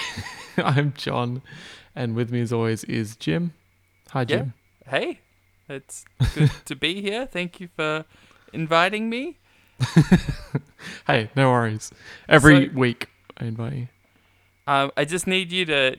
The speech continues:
Speaker 2: step aside with me for a moment, John. Listener, you can
Speaker 1: Mm-hmm.
Speaker 2: stay right there.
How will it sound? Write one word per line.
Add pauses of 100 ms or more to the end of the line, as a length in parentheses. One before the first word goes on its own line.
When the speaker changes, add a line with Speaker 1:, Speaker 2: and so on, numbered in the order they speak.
(180)
Speaker 2:
step
aside
with
me
for
a
moment,
John. (240)
Listener,
you
can
Speaker 1:
Mm-hmm.
Speaker 2:
stay
right
there.